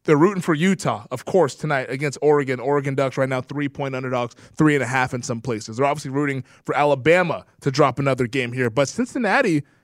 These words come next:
those are all very real scenarios. Oregon could easily lose tonight. They're underdogs.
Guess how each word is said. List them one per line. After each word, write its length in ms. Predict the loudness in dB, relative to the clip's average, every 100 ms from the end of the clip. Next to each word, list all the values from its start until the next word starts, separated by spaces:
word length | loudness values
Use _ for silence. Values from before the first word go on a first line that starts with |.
| _ 2
those 140 | 4
are 60 | 4
all 220 | 4 2
very 280 | 4 4 4
real 220 | 4 2
scenarios. 720 | 2 -2 0 2 2 0 -2 2
Oregon 360 | 4 4 0
could 120 | -2
easily 280 | 0 0 2
lose 200 | 0 0
tonight. 260 | -2 -4 -2
They're 100 | -2
underdogs. 540 | -2 0 0 0 -2